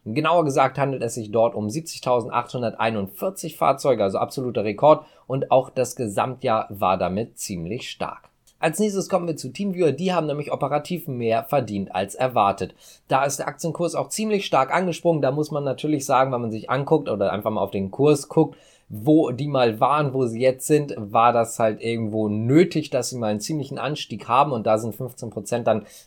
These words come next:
natürlich irgendwo sehr viel, aber im Verhältnis dazu, wo sie waren, ist das halt nichts. Da müssen noch über hundert Prozent wieder kommen, um wieder aufs alte Niveau zu kommen. Und letztendlich ist es so,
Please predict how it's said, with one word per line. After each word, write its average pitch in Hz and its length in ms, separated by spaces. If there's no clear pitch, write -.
natürlich 135 400
irgendwo 131 300
sehr 117 200
viel, 190 380
aber 117 260
im 107 120
Verhältnis 120 420
dazu, 120 320
wo 117 100
sie 104 200
waren, 120 240
ist - 120
das 101 140
halt 95 200
nichts. 147 360
Da 110 120
müssen 101 200
noch 98 180
über 107 260
hundert 104 260
Prozent 107 400
wieder 95 160
kommen, 123 220
um 107 120
wieder 101 160
aufs 95 180
alte 110 260
Niveau 110 460
zu - 180
kommen. 160 260
Und 131 160
letztendlich 147 440
ist 131 100
es 131 160
so, 147 220